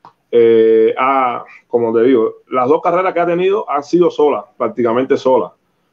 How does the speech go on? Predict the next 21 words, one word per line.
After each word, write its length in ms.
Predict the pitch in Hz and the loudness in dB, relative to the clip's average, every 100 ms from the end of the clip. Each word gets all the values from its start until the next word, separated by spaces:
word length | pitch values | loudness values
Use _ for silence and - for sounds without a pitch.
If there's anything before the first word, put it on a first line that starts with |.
| _ _ _ | _ _ _
Mm, 580 | 113 113 110 113 113 110 | -10 -6 -4 -6 -6 -2
yo 420 | 117 127 135 131 | 0 2 0 0
pienso 320 | 135 147 151 139 | 0 0 0 -2
que 100 | 131 | 0
sí, 560 | 147 160 135 113 113 110 | 2 4 4 0 -4 -2
de 180 | 113 113 | 0 0
bajar 340 | 117 113 135 | -2 -4 -2
de 120 | 147 | 0
los, 840 | 147 143 139 135 131 131 127 123 123 _ _ _ _ | 0 0 0 -2 -2 -2 -2 -4 -8 _ _ _ _
de 120 | - | -2
los 120 | 123 123 | -2 -2
cincuenta 300 | 123 143 147 | -2 -2 -2
segundos 560 | 143 143 160 160 151 | 0 2 2 0 0
sería 300 | 135 139 147 | -2 -2 -2
cuestión 340 | 135 127 139 143 | -2 -4 -2 -2
de 100 | 127 | 0
tiempo, 560 | 143 156 143 127 127 _ _ _ _ | 0 -2 0 -2 -2 _ _ _ _
de 160 | - 117 | -2 -2
carreras, 680 | 110 113 139 135 135 - _ _ _ _ _ _ | 0 -2 0 0 -4 -8 _ _ _ _ _ _
no 60 | - | -4
sé, 380 | 135 117 - | 0 0 -2